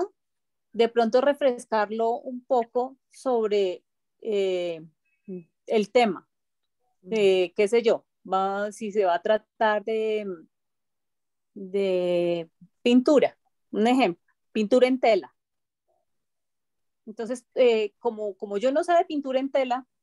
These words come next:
Speaker 1: pero yo quiero participar y quiero escuchar y quiero saber cómo es el proceso de la pintura en tela. Entonces, eh,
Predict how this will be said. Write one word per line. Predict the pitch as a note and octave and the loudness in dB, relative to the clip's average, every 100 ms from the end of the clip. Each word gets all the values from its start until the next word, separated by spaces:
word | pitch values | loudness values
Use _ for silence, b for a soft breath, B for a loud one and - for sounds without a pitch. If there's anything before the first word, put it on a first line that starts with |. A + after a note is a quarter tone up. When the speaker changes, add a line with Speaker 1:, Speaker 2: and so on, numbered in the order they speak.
| - | -6
Speaker 1:
pero | A3+ | -4
yo | G3+ G3+ - | -2 -4 -2
quiero | C4 C4+ | 0 0
participar | D4 C#4+ A#3 G#3+ G#3 G3+ | -2 -6 -8 -6 -6 -4
y | |
quiero | - A3 | -2 -2
escuchar | A3+ - B3+ A3 G3 G3+ | -4 -8 -6 -2 0 2
y | A3 | 0
quiero | - G3+ | 0 0
saber | G3+ G#3 - | 0 -2 -2
cómo | G#3 | -8
es | G#3+ | -6
el | A3+ | -4
proceso | - G#3 F#3 A3 A3 A3+ A#3 | -2 -2 0 2 0 0 -2
de | A3 | 0
la | G3+ F3+ | -2 -6
pintura | F3 E3+ F3+ F#3 | -10 -8 -4 -4
en | G3+ | 0
tela. | A3+ A#3 A3 G#3+ G#3 G#3 _ _ _ C#4 C#4 _ _ _ _ _ _ _ _ | 4 4 4 2 -2 -8 _ _ _ -20 -20 _ _ _ _ _ _ _ _
Entonces, | G#3+ G3 G3+ F#3+ A3+ A#3 | -8 -2 -2 0 -2 -2
eh, | A#3+ G#3+ | -2 -2